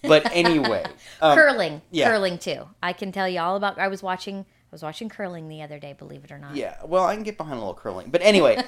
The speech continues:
Speaker 2: <laughs>
Speaker 1: the point is, that's not this family.
Speaker 2: No, it
Speaker 1: And
Speaker 2: really isn't.
Speaker 1: instead, I have, I'm just as bad, but just in a different way.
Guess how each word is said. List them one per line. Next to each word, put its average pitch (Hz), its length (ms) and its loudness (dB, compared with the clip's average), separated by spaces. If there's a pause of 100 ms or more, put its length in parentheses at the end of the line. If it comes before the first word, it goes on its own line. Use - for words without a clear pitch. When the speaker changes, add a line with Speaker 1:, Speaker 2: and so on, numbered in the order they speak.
Speaker 2:
<laughs> 220 120 -6
Speaker 1:
the - 80 -4
point 240 380 2
is, 135 240 -2
that's 175 340 0
not 156 300 0
this 127 240 -8
family. 101 400 -10 (300)
Speaker 2:
No, 165 200 -8 (260)
it 233 80 2
Speaker 1:
And 160 100 4
Speaker 2:
really 185 260 2
isn't. 156 140 0
Speaker 1:
instead, 170 880 6 (140)
I 151 180 -2
have, 156 280 -4 (200)
I'm 190 180 -2
just 143 320 -2
as 104 140 -12
bad, 113 560 -2
but 120 100 -10
just 117 220 -12
in 107 80 -10
a 101 60 -10
different 98 420 -14
way. 87 320 -4